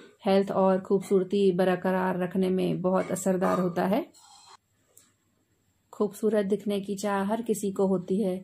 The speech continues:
सभी चाहते हैं कि उनकी त्वचा खिली खिली लगे, लेकिन यह हर वक्त संभव नहीं होता। मेकअप और क्रीम से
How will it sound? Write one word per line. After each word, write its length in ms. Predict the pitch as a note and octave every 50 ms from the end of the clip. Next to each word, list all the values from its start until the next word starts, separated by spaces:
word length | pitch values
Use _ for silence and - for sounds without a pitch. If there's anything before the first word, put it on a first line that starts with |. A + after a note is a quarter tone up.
| - _ _ _ _ _ _ _ -
सभी 280 | - G#3 G3 G3+ G#3
चाहते 380 | G3+ G3+ G3 F#3+ F#3+ - G3 G3+
हैं 180 | G3+ G3+ F#3+
कि 160 | F#3+ G3 G3 F#3
उनकी 320 | F#3+ G3 G3 F#3+ G3 G3
त्वचा 400 | F#3+ G3 F#3+ F#3 F#3 G3 F#3+ F#3 F3+ - F3 -
खिली 240 | - - G3+ G3 G#3
खिली 280 | G#3 - G3+ G3 G3+ G3
लगे, 360 | F#3+ F#3+ F3 F3 E3+ E3+ E3+ E3+ - _ _ _ _ _ _ _ _
लेकिन 520 | - G3 F#3+ F#3 F#3 G3 G3 F#3+ F#3+ F#3 - - -
यह 300 | - G3+ A3+ G#3+ G3+ G3
हर 180 | G3 G3 G3 G3
वक्त 240 | F#3+ F#3+ F#3+ F#3+ -
संभव 400 | F3 - G3 F#3 F3+ G3 G3 G3 F#3+
नहीं 280 | G3 G3 F#3+ G3 G3
होता। 300 | F#3 F3 E3 E3+ E3+ D#3+ D#3+ E3+ - _ _ - - _ _ _ _ _ _ _ _ _ _ _ _ _ -
मेकअप 460 | G3+ G#3 G3 F#3+ F#3+ - G3+ F#3+ F#3+ - -
और 240 | F#3 F#3 F#3 F3+
क्रीम 320 | F#3 - - G3+ G3+ G3+ G3+
से 260 | G3 - G3+ G3 F#3